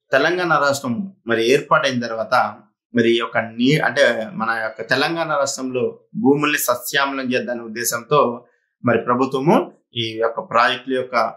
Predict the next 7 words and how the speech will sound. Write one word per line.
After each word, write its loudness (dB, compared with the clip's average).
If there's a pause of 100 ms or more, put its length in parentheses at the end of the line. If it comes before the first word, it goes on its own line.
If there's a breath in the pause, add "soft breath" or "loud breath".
ఆధునీకరణ 2
చేస్తుంది. -10 (200)
కొత్త 0 (200)
ప్రాజెక్టులు, -4
ఎత్తిపోతల -2
పథకాలు -6
కూడా 0